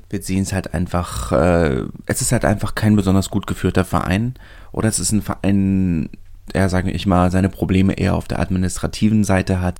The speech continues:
Das heißt, ich sehe da nicht, dass sich das so schnell ändert, so viel Geld, wie der Verein ausgibt. Aber ich sehe nicht, dass sich das in den nächsten Jahren groß ändert. Aber gut,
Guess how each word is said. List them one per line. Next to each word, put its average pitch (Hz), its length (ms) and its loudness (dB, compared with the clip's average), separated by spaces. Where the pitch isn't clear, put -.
Das - 240 -6
heißt, 87 420 -2
ich 90 220 -4
sehe 90 280 2
da 90 200 4
nicht, 95 580 0
dass 90 200 0
sich 90 120 -6
das 87 240 -2
so - 160 -8
schnell 87 260 0
ändert, 107 360 4
so 92 100 0
viel 92 260 2
Geld, 92 360 2
wie 92 80 -2
der 90 140 4
Verein 85 580 0
ausgibt. - 640 0
Aber 87 180 0
ich 87 140 -4
sehe 87 260 0
nicht, 85 380 -2
dass 90 140 0
sich - 160 -10
das - 340 -2
in - 140 -6
den 82 180 0
nächsten 82 400 -2
Jahren 76 600 -2
groß 71 480 -4
ändert. 104 640 0
Aber 135 200 4
gut, 139 140 0